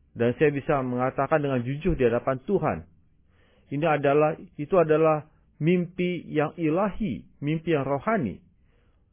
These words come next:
Mengenai Kristus yang al-muhid dan ekonomi Allah. Dan ketika saya bangun, waktu itu masih belum siuman penuh.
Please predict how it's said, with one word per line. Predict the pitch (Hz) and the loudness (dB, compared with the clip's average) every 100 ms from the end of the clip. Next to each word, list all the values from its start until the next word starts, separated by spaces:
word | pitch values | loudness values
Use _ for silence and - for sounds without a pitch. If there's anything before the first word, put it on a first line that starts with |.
| _ | _
Mengenai | 135 143 147 139 - | 0 2 2 0 0
Kristus | 214 - 240 - 165 | -6 -2 -4 -2 4
yang | 151 139 143 - | 4 4 -6 -2
al-muhid | 143 175 196 185 - | 0 4 4 2 2
dan | 135 110 | 0 0
ekonomi | - 147 139 139 | 0 0 0 0
Allah. | 135 135 92 - _ | 0 0 -2 -8 _
Dan | 135 135 | 0 2
ketika | 156 151 156 160 | 0 -2 -2 0
saya | 170 131 | 2 2
bangun, | 110 226 254 139 85 - _ _ _ _ _ _ _ _ _ _ _ _ _ | 4 2 2 0 -2 -10 _ _ _ _ _ _ _ _ _ _ _ _ _
waktu | 127 131 147 | -4 -2 0
itu | 202 | 0
masih | 175 160 156 | 0 -2 -2
belum | 123 139 139 | 0 -2 -2
siuman | 156 139 139 135 | -4 -2 -2 -4
penuh. | 190 190 90 | -2 -2 -2